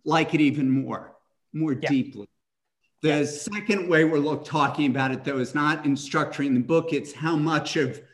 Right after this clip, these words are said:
Speaker 1: what I come up with when I make the Pink Sheet do I share in the actual writing. So
Speaker 2: Yeah.
Speaker 1: obviously there's no, it's not black and white, but I'm having fun trying this out.
Speaker 2: Yeah, perfect.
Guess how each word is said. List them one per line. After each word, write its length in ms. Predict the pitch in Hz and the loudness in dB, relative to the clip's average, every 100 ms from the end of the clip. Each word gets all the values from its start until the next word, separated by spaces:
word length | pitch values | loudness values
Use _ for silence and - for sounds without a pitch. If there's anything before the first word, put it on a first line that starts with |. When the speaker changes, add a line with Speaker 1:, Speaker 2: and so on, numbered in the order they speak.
| _ _ | _ _
Speaker 1:
what 160 | 151 | -2
I 220 | 139 160 160 | 2 2 2
come 340 | - 151 147 | -2 -2 2
up 240 | 151 151 | 2 2
with 260 | 151 131 - | 0 -2 -4
when 140 | 165 | -2
I 80 | 135 | 0
make 380 | 147 147 - - | 0 0 -2 -2
the 80 | 160 | -6
Pink 280 | - 139 127 | -2 -2 -2
Sheet 460 | - 135 131 - _ _ - | -2 -2 -2 -6 _ _ -4
do 220 | 139 143 | 0 0
I 180 | 127 117 | 0 -2
share 480 | - 147 147 135 139 | -4 -2 2 2 2
in 120 | 131 | 2
the 120 | 123 123 | 0 -2
actual 360 | 123 - 123 | -4 -6 -8
writing. 680 | 120 127 123 123 110 98 90 - | -6 -6 -4 -4 -6 -8 -12 -16
So 540 | - 127 117 117 113 - | -8 -4 -2 -4 -8 -14
Speaker 2:
Yeah. 140 | - - _ _ - - - - | -14 -14 _ _ -16 -16 -12 0
Speaker 1:
obviously 500 | 180 170 151 - 147 | 2 4 2 0 -2
there's 300 | 139 156 151 | 0 0 2
no, 580 | 165 170 160 135 - - | 6 6 6 2 -2 -12
it's 160 | 143 - | -12 0
not 240 | 165 151 | 2 2
black 280 | 156 147 139 | 2 2 2
and 160 | 143 139 | 0 0
white, 360 | 143 135 135 | 2 0 -2
but 200 | 131 127 - | -4 -6 -2
I'm 120 | 139 | -2
having 380 | 127 151 139 131 | 0 0 2 2
fun 360 | 131 139 131 120 | 0 0 2 2
trying 360 | - 127 123 | 0 -4 -2
this 200 | 113 - | -4 -6
out. 240 | 107 98 - _ - - _ _ _ _ - | -10 -10 -12 _ -20 -20 _ _ _ _ -6
Speaker 2:
Yeah, 180 | 151 - - | -4 -4 0
perfect. 500 | 156 131 139 - | 2 2 -2 -10